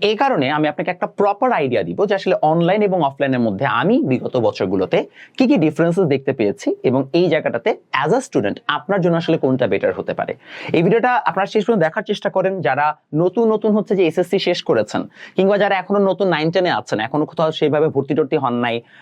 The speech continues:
আম, ব্যাচগুলোতে হয়তোবা কোনো এক জায়গায় পড়েছেন, ভাল লাগে নাই, নতুন ব্যাচে ভর্তি হবেন কিংবা নিয়ে ভাবছেন,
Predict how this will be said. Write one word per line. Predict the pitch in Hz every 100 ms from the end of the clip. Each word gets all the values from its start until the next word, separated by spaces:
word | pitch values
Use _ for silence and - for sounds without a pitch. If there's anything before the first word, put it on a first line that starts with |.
| -
আম, | 110 104 120
ব্যাচগুলোতে | 123 127 127 147 143 139 135
হয়তোবা | 127 123 135
কোনো | 143 143
এক |
জায়গায় | 135 135 135
পড়েছেন, | 151 139 139 131
ভাল | 127
লাগে | 143 131 123
নাই, | 117 113 - -
নতুন | 160 180 185
ব্যাচে | 170 175
ভর্তি | 151 131
হবেন | 156 147
কিংবা | 135 139 135
নিয়ে | 135
ভাবছেন, | 156 202 - 135